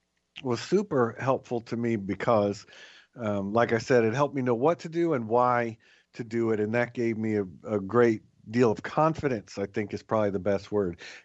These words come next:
Confidence, like, yes, this is the right thing to do. This is helpful. This is going somewhere. There's a point and a purpose to this. Even if I can't see the whole thing, I don't need to,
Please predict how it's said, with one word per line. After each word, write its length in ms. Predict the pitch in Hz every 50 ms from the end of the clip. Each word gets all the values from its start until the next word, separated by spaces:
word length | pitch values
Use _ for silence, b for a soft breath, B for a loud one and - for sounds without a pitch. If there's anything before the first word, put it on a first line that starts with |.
| B
Confidence, 600 | - - 147 147 151 143 - 131 117 110 101 - -
like, 140 | 117 110 98 101
yes, 340 | 110 127 143 139 127 - -
this 220 | 113 107 - -
is 240 | - 143 156 170 -
the 120 | 196 175
right 240 | 160 143 135 135 -
thing 180 | - 120 117 113
to 100 | - 113
do. 280 | 101 101 98 95 90 B B B B B -
This 200 | 110 110 - -
is 320 | - 156 151 175 180 156
helpful. 520 | 147 139 156 135 113 107 - - 120 113 104
This 280 | 101 113 110 - - -
is 460 | 165 160 180 196 196 165 - - B B B B B B B B _ - 127 110
going 460 | 117 143 151 165 165 151 135 117 110
somewhere. 560 | - - 135 120 107 107 107 104 95 85 - - - _
There's 260 | 104 123 127 127 120
a 60 | 127 117
point 560 | - _ - - 170 170 170 180 180 175 -
and 140 | 170 151 143
a 40 |
purpose 460 | 143 - - 170 160 151 - 143 - -
to 120 | - 123
this. 200 | 113 110 - -
Even 160 | 135 139 156 143
if 80 | -
I 80 | 160 139
can't 320 | - - 156 143 127 -
see 240 | - - - 156 175
the 120 | 180 180
whole 220 | 143 147 135 120 113
thing, 320 | - - 113 104 104 110
I 100 | 110 113
don't 200 | 117 113 95 87
need 280 | 120 139 170 190 190 -
to, 300 | - 113 101 98 98